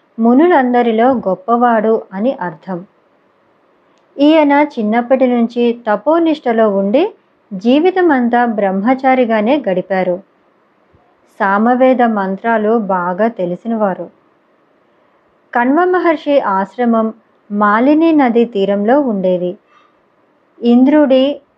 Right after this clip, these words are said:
ఖాండవ వనం, కుబేరుడి చైత్రరథం ఎంత గొప్పగా ఉంటాయో కణ్వుడి ఆశ్రమం కూడా అంత గొప్పగా ఉండేది.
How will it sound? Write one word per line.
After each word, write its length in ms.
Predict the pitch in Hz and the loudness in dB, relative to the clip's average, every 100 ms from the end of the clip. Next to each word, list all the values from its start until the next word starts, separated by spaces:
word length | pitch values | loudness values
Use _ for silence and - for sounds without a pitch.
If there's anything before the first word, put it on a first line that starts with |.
| - | -12
ఖాండవ 640 | 214 202 226 277 277 285 240 | -6 -2 0 2 2 0 0
వనం, 400 | 214 214 214 220 _ _ _ | -2 -2 -6 -10 _ _ _
కుబేరుడి 800 | 247 240 269 320 320 247 247 247 - _ 202 | -2 2 2 2 0 0 0 -2 -8 _ -6
చైత్రరథం 760 | 196 202 254 247 226 208 214 214 _ | -4 -4 -2 0 0 -2 -4 -6 _
ఎంత 300 | 196 202 214 | -4 -2 -2
గొప్పగా 580 | 262 190 180 202 196 226 | -2 -2 -4 -2 0 0
ఉంటాయో 600 | 220 208 220 220 294 392 - _ _ _ _ 214 | -2 -4 -2 2 0 0 -8 _ _ _ _ -2
కణ్వుడి 460 | 214 262 330 330 - | 0 2 2 2 0
ఆశ్రమం 580 | 170 185 190 254 247 247 | -6 -10 -8 -4 -2 -2
కూడా 420 | 233 208 214 254 - | -2 -2 0 -2 -4
అంత 360 | 185 190 214 247 | -8 -6 -4 -4
గొప్పగా 520 | 190 180 - 202 262 | -4 -6 -6 -4 0
ఉండేది. 540 | 294 214 190 180 180 | 0 0 -2 -4 -6